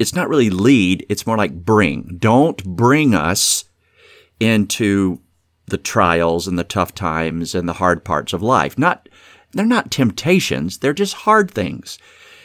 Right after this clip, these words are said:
And then the other word, "deliver us from evil," is really, "But bring us out from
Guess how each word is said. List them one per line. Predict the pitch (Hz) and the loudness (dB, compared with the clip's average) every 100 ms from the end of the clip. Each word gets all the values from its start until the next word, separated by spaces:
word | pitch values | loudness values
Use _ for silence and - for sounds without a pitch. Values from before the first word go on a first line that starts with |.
| - _ _ _ _ | -20 _ _ _ _
And | 127 120 | 2 4
then | 120 107 | 4 4
the | 101 - | 4 4
other | 165 214 | 4 4
word, | 98 92 95 87 | 4 4 2 0
"deliver | 117 104 98 127 147 120 98 | 2 2 4 4 6 4 4
us | 90 - | 2 -2
from | - 80 | -4 -2
evil," | 107 113 76 - | -2 -2 -6 -6
is | 95 90 | -6 -6
really, | 90 151 147 95 _ _ _ - | -6 -2 -2 -4 _ _ _ -12
"But | 87 120 117 98 - - _ _ _ _ _ _ _ _ _ - _ - | 2 4 4 2 -2 -14 _ _ _ _ _ _ _ _ _ -20 _ -12
bring | 92 101 107 107 | -2 4 4 4
us | 98 95 | 2 0
out | 104 117 73 - - - - _ _ _ _ _ _ _ _ _ _ _ | -4 -2 -2 -4 -10 -14 -14 _ _ _ _ _ _ _ _ _ _ _
from | - 104 90 80 78 80 | -4 2 2 2 -2 -6